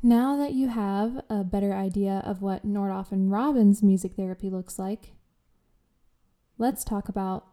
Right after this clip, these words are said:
neurologic music therapy, or N M T for short. This approach in music therapy was developed by Doctor Michael Tout and was first introduced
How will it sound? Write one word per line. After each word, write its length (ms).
neurologic 680
music 320
therapy, 500
or 360
N 140
M 160
T 340
for 160
short. 440
This 180
approach 460
in 340
music 260
therapy 680
was 300
developed 440
by 420
Doctor 360
Michael 300
Tout 340
and 400
was 380
first 400
introduced 680